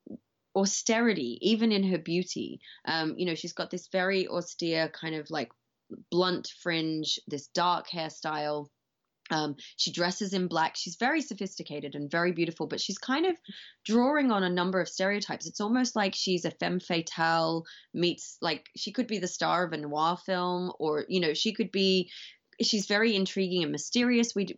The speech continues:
we, when we're introduced to her, it's like we're introduced to this figure. We don't know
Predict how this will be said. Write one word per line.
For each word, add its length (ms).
we, 300
when 260
we're 160
introduced 560
to 100
her, 240
it's 160
like 180
we're 180
introduced 540
to 60
this 220
figure. 360
We 120
don't 240
know 260